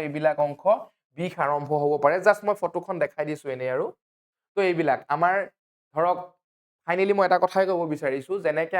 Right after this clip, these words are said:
আমাৰ যিখিনি মানুহৰ বিভিন্ন ধৰণৰ ঘৰুৱা টেনচন, ঘৰুৱা ষ্ট্ৰেছ, পঢ়া শুনাক লৈ, কাৰোবাৰ চাকৰিক লৈ, সেইবিলাকত আমাক পৰে, টেনচন, হেডেকত পৰে। আমাৰ মাথা বিষ বা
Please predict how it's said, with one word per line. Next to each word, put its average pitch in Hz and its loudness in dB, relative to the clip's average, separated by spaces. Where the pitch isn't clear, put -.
আমাৰ 170 0
যিখিনি 165 -8
মানুহৰ 147 -4
বিভিন্ন 147 -14
ধৰণৰ 147 -6
ঘৰুৱা 143 -2
টেনচন, 135 -6
ঘৰুৱা 151 0
ষ্ট্ৰেছ, 147 -4
পঢ়া 139 -2
শুনাক 147 -6
লৈ, 147 -2
কাৰোবাৰ 143 0
চাকৰিক 175 -4
লৈ, 160 -2
সেইবিলাকত 220 2
আমাক 175 -2
পৰে, 180 0
টেনচন, 202 0
হেডেকত 170 2
পৰে। 113 -2
আমাৰ 214 2
মাথা 135 -4
বিষ 170 -4
বা 170 2